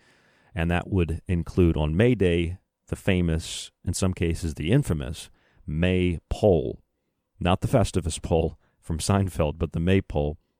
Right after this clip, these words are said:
the maypole, which is male fertility, and of course then you'd have baskets and wreaths, which symbol, uh, and flowers as well, Flora, the, the Roman goddess, wreaths and flowers and baskets that represented female fertility.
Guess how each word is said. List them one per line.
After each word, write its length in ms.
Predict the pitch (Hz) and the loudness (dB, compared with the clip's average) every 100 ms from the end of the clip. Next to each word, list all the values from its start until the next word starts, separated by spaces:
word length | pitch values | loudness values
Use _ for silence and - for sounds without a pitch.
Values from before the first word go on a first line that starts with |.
| _ | _
the 80 | 85 | -2
maypole, 560 | 85 90 - 80 78 - | 0 0 2 2 0 -2
which 240 | 80 - | -2 -2
is 180 | 76 - | -4 -2
male 220 | 82 78 | -2 -2
fertility, 580 | - 78 143 139 131 120 - _ _ | -4 0 2 4 2 0 -8 _ _
and 100 | 85 | -4
of 80 | - | 0
course 320 | 92 85 - | 2 2 2
then 140 | 90 | 0
you'd 140 | 85 78 | 0 -2
have 180 | 73 | -2
baskets 580 | 80 90 92 - 87 - | 0 0 0 -4 -4 -4
and 160 | 82 76 | -6 0
wreaths, 460 | 107 107 - - - - _ | 2 2 0 -8 -12 -18 _
which 160 | - 78 | -8 -4
symbol, 420 | - 85 85 80 | 0 2 2 0
uh, 160 | - 76 - | -2 -6 -6
and 140 | 90 | -8
flowers 420 | 85 95 80 82 85 | -2 0 2 0 0
as 120 | 92 | -2
well, 300 | 78 71 87 _ _ _ - _ _ _ | -2 -4 -8 _ _ _ -20 _ _ _
Flora, 480 | - 104 90 69 87 117 _ | 0 4 6 4 -4 -10 _
the, 140 | 90 80 85 | -4 -4 -4
the 120 | 80 | 0
Roman 280 | 82 87 85 | 2 4 2
goddess, 400 | 76 71 78 - - _ _ _ _ _ - | -2 -4 -8 -12 -20 _ _ _ _ _ -10
wreaths 480 | 92 95 92 - - | 0 2 2 2 -2
and 160 | 78 | -2
flowers 520 | - 87 80 82 82 78 | 0 0 0 0 -2 -2
and 160 | 78 | -2
baskets 460 | 76 78 80 87 - | -2 -2 -4 -6 -4
that 160 | 80 | -4
represented 560 | - 80 80 - 76 87 | -4 -2 -4 -4 -4 -4
female 480 | - 156 147 76 - | -2 0 2 0 -4
fertility. 600 | - 82 - 73 71 - | -6 -4 -2 -4 -6 -10